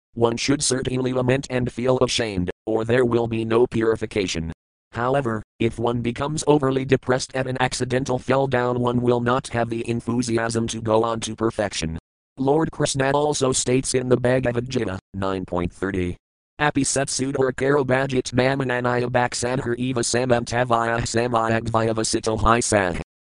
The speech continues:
Even if one commits the most abominable actions, if he is engaged in devotional service, he is to be considered saintly, because he is properly situated.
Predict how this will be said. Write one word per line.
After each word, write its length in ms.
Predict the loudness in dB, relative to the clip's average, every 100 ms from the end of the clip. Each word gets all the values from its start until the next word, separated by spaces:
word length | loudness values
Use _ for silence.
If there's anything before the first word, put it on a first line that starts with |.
| _
Even 260 | -2 0 0
if 160 | -2 -2
one 220 | -2 -2
commits 380 | -2 -2 -4 -2
the 100 | 0
most 340 | 0 -2 -2
abominable 600 | 0 0 0 0 2 2
actions, 540 | 0 -2 -4 -4 -4 -6 _
if 140 | -2 0
he 280 | 0 0
is 140 | 0 -2
engaged 520 | -2 -2 -2 -2 -2
in 160 | -2 0
devotional 560 | 0 2 0 0 0 0
service, 560 | 0 0 0 -4 -6 -10 -2
he 260 | 0 0
is 120 | -2 -4
to 120 | -6
be 160 | -8 -6
considered 500 | -6 -4 -4 -2 0
saintly, 540 | -2 -4 -4 -2 -4 -8 -8
because 460 | -4 0 0 0 0
he 260 | -2 0
is 160 | -2 -2
properly 480 | -2 0 0 0 0
situated. 720 | -2 0 2 2 0 -4